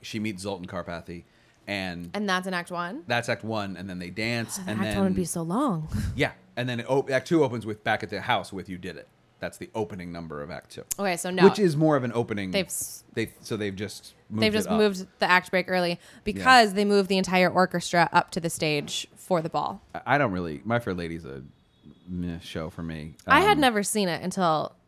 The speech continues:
Speaker 2: I mean, I saw the movie, but I had never seen, <clears throat>
Speaker 1: Movie's pretty
Speaker 2: seen
Speaker 1: good.
Speaker 2: or been in a production of it.
Speaker 1: I really like, it's, it's, it's such a hoity thing to say, but I said it once already. I, I, I really like the play a lot. I like Pygmalion, and I just don't think the musical adds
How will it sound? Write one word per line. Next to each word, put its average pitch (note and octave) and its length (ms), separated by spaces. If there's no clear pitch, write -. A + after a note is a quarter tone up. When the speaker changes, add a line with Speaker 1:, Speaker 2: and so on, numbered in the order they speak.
Speaker 2:
I G#3 80
mean, G3 120
I F#3 100
saw F#3 240
the E3 80
movie, D#3+ 360
but E3 100
I E3 80
had E3 80
never D#3+ 180
seen, D#3+ 320
<clears throat> - 120
Speaker 1:
Movie's D4+ 200
pretty F#3+ 180
Speaker 2:
seen A3 160
Speaker 1:
good. G3 60
Speaker 2:
or G3 80
been F3+ 180
in E3 100
a D#3+ 60
production D#3+ 400
of D3 100
it. D3 140
Speaker 1:
I F3 60
really F3 220
like, A#2 240
it's, - 180
it's, - 200
it's - 160
such - 220
a E2+ 60
hoity E2+ 340
thing E2+ 180
to E2+ 60
say, E2+ 220
but F2 120
I F#2 40
said A#2 160
it F2 80
once E2 240
already. D#2+ 420
I, F#2+ 240
I, - 80
I G#2 60
really G#2+ 260
like E2+ 160
the - 80
play F2+ 380
a G#2 40
lot. G2 300
I F#2+ 60
like F#2 160
Pygmalion, F#2+ 580
and G#2 140
I G2 120
just - 280
don't G2 200
think F2+ 200
the F#2+ 60
musical E2+ 440
adds E2 560